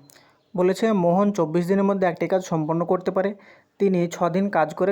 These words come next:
কাজ ছেড়ে দেন, তারপর একুশ দিনে বাকি কাজ শেষ করে সোহান। তাহলে মোহন এবং সোহান যদি একসাথে কাজ করে, তাহলে কত দিনে সম্পন্ন করতে পারবে? তো এখানে আমাদেরকে শুধুমাত্র বলেছে যে মোহন কাজটি চব্বিশ দিনে শেষ করে।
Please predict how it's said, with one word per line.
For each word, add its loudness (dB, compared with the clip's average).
কাজ 2
ছেড়ে -2
দেন, -2
তারপর 0
একুশ 0
দিনে 0
বাকি -4
কাজ 0
শেষ -2
করে -2
সোহান। -2
তাহলে 0
মোহন 2
এবং 2
সোহান 2
যদি 0
একসাথে 0
কাজ 2
করে, 0
তাহলে 0
কত 0
দিনে -4
সম্পন্ন -2
করতে -4
পারবে? 0
তো -4
এখানে -2
আমাদেরকে 0
শুধুমাত্র 0
বলেছে 2
যে 2
মোহন 2
কাজটি 0
চব্বিশ 0
দিনে -2
শেষ -2
করে। 0